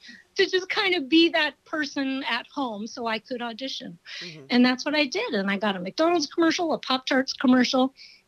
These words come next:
Speaker 2: and then a lead in a Disney. You remember those Sunday night Wi-, World of Disney
Speaker 1: Yes,
Speaker 2: movies
Speaker 1: I
Speaker 2: they
Speaker 1: do.
Speaker 2: used to have?
Speaker 1: Yes.
Speaker 2: Yeah,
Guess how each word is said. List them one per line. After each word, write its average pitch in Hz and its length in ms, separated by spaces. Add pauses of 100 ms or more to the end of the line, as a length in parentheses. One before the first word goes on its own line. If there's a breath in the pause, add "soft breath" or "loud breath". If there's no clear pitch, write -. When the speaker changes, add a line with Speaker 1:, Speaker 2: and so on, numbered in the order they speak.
(100)
Speaker 2:
and 220 160
then 220 100
a 214 100
lead 220 300
in 226 160
a 214 180 (520 loud breath)
Disney. 247 540
You 269 160
remember 381 180
those 320 240
Sunday 269 340
night 262 380 (800)
Wi-, 240 260
World 247 380
of 202 160
Disney 233 320
Speaker 1:
Yes, 208 140 (100)
Speaker 2:
movies 254 220
Speaker 1:
I - 100
Speaker 2:
they - 60
Speaker 1:
do. - 100
Speaker 2:
used - 160
to 254 80
have? 277 240
Speaker 1:
Yes. 349 120 (100)
Speaker 2:
Yeah, 262 100